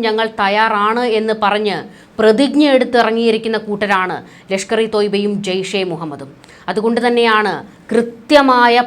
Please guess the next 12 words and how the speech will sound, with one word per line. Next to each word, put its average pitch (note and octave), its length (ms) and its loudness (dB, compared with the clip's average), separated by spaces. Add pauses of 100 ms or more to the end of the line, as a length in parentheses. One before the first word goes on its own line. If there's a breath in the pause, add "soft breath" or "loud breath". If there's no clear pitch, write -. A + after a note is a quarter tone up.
പ്ലാനിങ്ങോടുകൂടി G#3 1040 0 (480 loud breath)
റോ G#3+ 140 6 (360)
ഐ A3+ 40 4 (120)
ബി C4+ 80 2 (140)
സംഘങ്ങൾ A#3 360 0 (100)
നൽകിയ G#3+ 240 -2 (160)
ബ്ലൂ G#3 160 2 (160)
പ്രിന്റ് A#3+ 360 0
പ്രകാരം G3 420 2 (440 loud breath)
ഇന്ത്യൻ A3+ 280 2 (100)
സേന G#3+ 240 0 (360)
ഈ - 20 0